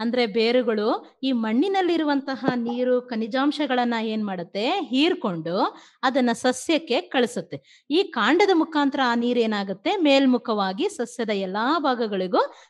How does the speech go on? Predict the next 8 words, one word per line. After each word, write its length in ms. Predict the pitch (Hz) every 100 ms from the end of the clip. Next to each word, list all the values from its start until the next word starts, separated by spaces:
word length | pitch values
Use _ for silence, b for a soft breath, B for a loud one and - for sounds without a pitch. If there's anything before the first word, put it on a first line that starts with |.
| -
ಸಾಗಿಸಲ್ಪಡುತ್ತೆ. 1160 | 392 370 311 240 202 190 165 - - _ _ -
ಈ 180 | 381 370
ಸಾಗಿಸುವಂತ 680 | - 214 226 392 415 381 339
ಸಂದರ್ಭದಲ್ಲಿ 720 | 339 262 247 226 208 180 165
ಎಲೆಗಳಲ್ಲಿ 1080 | 214 330 185 254 370 349 202 165 180 339 - 254
ಇರ್ತಕ್ಕಂಥ 480 | 240 254 247 226 220
ಪತ್ರರಂಧ್ರಗಳ 760 | - 202 359 453 392 320 302 254
ಮುಖಾಂತರ 500 | 226 - 185 165